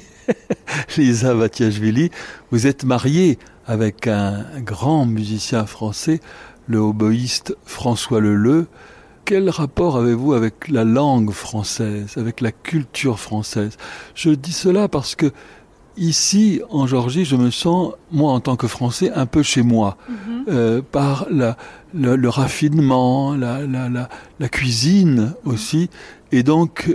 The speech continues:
Speaker 1: euh, j'imagine que vous vous êtes mis dans les vêtements, euh, de la langue française très facilement.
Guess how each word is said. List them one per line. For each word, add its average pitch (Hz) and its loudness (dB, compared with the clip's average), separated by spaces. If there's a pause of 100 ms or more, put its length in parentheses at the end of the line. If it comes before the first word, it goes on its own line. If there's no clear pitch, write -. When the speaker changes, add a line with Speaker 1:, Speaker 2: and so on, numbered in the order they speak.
(140)
Speaker 1:
euh, 123 4
j'imagine 131 2
que - -2
vous 120 2
vous 117 0
êtes 139 0 (460)
mis 147 2
dans 123 2
les 117 4
vêtements, 135 2 (480)
euh, 113 2
de 120 0
la 113 2
langue 131 4
française 139 0
très - 0
facilement. 117 2